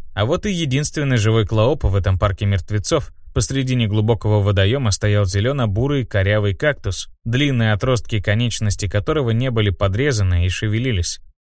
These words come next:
Он задумчиво рассматривал единственным чёрным глазом плавающий по поверхности воды большой круглый плотик, всю верхнюю поверхность которого занимал интерактивный экран с разноцветными маркерами.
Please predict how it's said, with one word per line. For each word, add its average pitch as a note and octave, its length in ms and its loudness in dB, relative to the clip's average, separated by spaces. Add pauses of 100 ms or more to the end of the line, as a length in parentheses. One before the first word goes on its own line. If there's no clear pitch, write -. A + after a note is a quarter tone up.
(260)
Он F3 180 -2
задумчиво E3+ 500 2
рассматривал B2+ 640 2
единственным A#2+ 720 0
чёрным A2 400 0
глазом C3 460 0
плавающий C3 560 0
по A2 140 -2
поверхности A2 680 0
воды G2+ 440 0 (180)
большой A#2+ 440 2
круглый B2 380 -2
плотик, C#3 500 -4 (200)
всю G#3 220 2
верхнюю C#3 420 0
поверхность A#2+ 560 0
которого B2+ 420 0
занимал G#2+ 480 2
интерактивный G#2+ 760 0
экран C3+ 280 0
с - 120 -4
разноцветными G#2+ 800 0
маркерами. G2 600 0